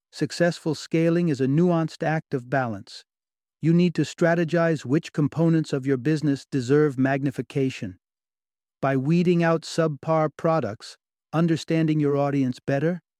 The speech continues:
and effectively managing costs throughout, the journey of scaling becomes more manageable. Now, with this foundation cemented,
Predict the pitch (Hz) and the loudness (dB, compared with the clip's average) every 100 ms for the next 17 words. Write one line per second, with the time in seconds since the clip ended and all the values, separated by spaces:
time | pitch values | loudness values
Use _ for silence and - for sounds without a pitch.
0 | _ _ - 139 131 170 175 175 147 165 | _ _ -4 -2 0 -2 -2 -2 0 2
1 | 156 156 160 160 156 - 139 135 - - | 2 0 0 0 -2 -2 -4 -4 -10 -20
2 | - 143 135 127 107 - _ _ _ _ | -6 0 0 0 -4 -12 _ _ _ _
3 | _ _ 123 113 147 170 175 156 - - | _ _ -8 -2 2 2 2 0 -2 0
4 | 156 143 139 147 135 139 131 - 143 139 | 2 2 2 0 -2 -2 -2 0 0 0
5 | 139 127 120 117 107 98 _ _ _ _ | 0 -2 -4 -6 -10 -14 _ _ _ _
6 | _ _ _ _ _ - 160 165 160 151 | _ _ _ _ _ -2 0 2 0 0
7 | 170 160 - 160 151 151 151 165 147 170 | 0 0 0 0 2 2 0 -2 -2 0
8 | 147 131 - 113 | 0 0 -4 -8